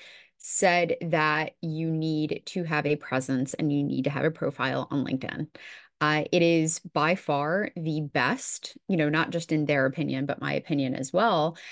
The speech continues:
place <laughs> to build your personal brand. Where else can you share not only your resume, your history,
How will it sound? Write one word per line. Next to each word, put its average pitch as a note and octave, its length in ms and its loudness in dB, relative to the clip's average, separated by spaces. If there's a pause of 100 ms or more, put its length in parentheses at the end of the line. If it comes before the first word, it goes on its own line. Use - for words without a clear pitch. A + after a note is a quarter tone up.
(180)
place C4 520 4
<laughs> D#4+ 320 8
to C4 120 6
build F3+ 220 4
your E3 80 4
personal F3 400 0
brand. D#3 440 -2
Where F#3+ 320 0
else A3+ 440 2
can G3 200 -2
you G3 140 0
share D#3+ 460 2
not D#3+ 240 -6
only E3 180 -4
your C#3+ 120 -2
resume, F#3+ 680 -2
your C#3+ 200 -2
history, F#3 760 -2